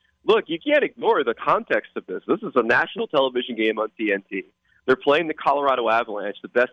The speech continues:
team in the Western Conference. Jack Eichel is making his debut for the Vegas Golden Knights. Like, it's, first of all, very Vegas to have, uh, <laughs> this level of, like,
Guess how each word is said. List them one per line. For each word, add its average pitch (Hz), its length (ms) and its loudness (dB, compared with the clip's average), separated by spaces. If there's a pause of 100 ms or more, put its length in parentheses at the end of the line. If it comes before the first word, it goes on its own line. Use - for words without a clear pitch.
team 120 140 -2
in 107 40 -6
the 107 80 -6
Western 104 300 -2
Conference. 107 400 -2 (120)
Jack 120 220 2
Eichel 117 320 -4
is 101 140 -8
making 104 240 -6
his 98 120 -10
debut 101 300 0
for - 160 -20
the - 140 0
Vegas 98 180 0
Golden 101 240 0
Knights. 92 300 -4
Like, - 160 2 (640)
it's, 135 160 0 (180)
first 208 180 2
of 131 60 0
all, 117 260 2
very 143 200 2
Vegas 107 360 -2 (280)
to 131 60 -4
have, 107 220 2 (160)
uh, 98 220 0
<laughs> 98 160 -6
this 127 220 0
level 113 320 0
of, 95 120 -4
like, 101 220 0